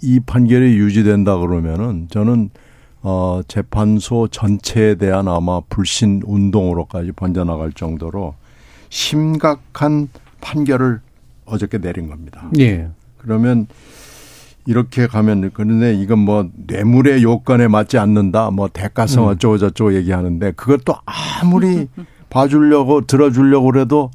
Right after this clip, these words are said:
Speaker 1: 납득이 안 돼요.
Speaker 2: 음.
Speaker 1: 그리고 뭐 업무 관련성 어쩌고 저쩌고 하는데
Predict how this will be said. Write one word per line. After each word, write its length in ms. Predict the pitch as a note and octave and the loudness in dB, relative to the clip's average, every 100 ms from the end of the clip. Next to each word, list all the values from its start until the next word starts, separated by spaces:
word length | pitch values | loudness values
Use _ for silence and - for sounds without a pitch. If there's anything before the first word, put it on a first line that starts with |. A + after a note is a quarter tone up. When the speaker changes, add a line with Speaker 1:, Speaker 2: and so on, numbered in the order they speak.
| - | -6
Speaker 1:
납득이 420 | G#2 A#2+ - C#3+ G3+ | -6 -6 -8 -4 -4
안 200 | B2+ E2+ | -2 -4
돼요. 460 | F2 E2+ F2+ E2 | -2 -2 -4 -8
Speaker 2:
음. 60 | E2+ _ _ _ _ | -14 _ _ _ _
Speaker 1:
그리고 280 | - C#3 C3 | -8 -2 0
뭐 240 | B2 A2 | 0 2
업무 260 | G#2 A2+ A#2 | 2 2 2
관련성 600 | G#2+ G#2 G2+ F#2+ - G2 | 2 0 0 -2 -4 -4
어쩌고 320 | F#2+ F2+ G#2 F#2 | -4 -2 -2 -2
저쩌고 320 | F2+ G#2+ G2 | -4 -4 -4
하는데 360 | F#2 F2 A2 | -4 -6 -8